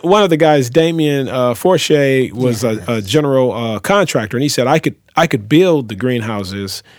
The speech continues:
Speaker 1: and, uh, pull permits and do all that kind of stuff." And then the other co-founder, Kima, uh, Durden, was, um, already a twenty-year vegan, and he said, and he was
Speaker 2: 'Cause
Speaker 1: a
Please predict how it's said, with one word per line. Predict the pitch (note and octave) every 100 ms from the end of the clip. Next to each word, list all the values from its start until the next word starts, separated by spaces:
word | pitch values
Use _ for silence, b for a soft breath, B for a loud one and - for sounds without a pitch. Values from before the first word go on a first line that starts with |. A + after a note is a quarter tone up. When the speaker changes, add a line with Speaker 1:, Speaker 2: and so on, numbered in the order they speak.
| b b -
Speaker 1:
and, | B2 A#2 A2+
uh, | A2+ G#2+ G#2 G2+ G2
pull | - E3
permits | - B2 C#3 -
and | B2+
do | B2
all | B2+
that | A#2+
kind | A2 A2
of |
stuff." | G#2 A#2 A#2 A2+
And | G#2+
then | A#2+ A2+ G#2+ B B B
the | -
other | D3+ D3+
co-founder, | - C3 - B2 A2
Kima, | F#2+ F3 F3+ B2+ A#2+ A#2 A2+ B B B B -
uh, | A2+
Durden, | G#2+ D#3+ F#3+ D3 A#2+ A2+
was, | A#2 A#2 A2 G#2+
um, | G#2+ G#2 G#2 - _
already | - C3+ C#3 C#3
a | A2+
twenty-year | - D3 B2+ A2+ A2+
vegan, | G#2+ C3 F3+ A2+ G2 F#2 -
and | A2+
he | B2
said, | - B2+ A2
and | A#2+
he | C3+ D#3+ - B B
was |
Speaker 2:
'Cause |
Speaker 1:
a | D3+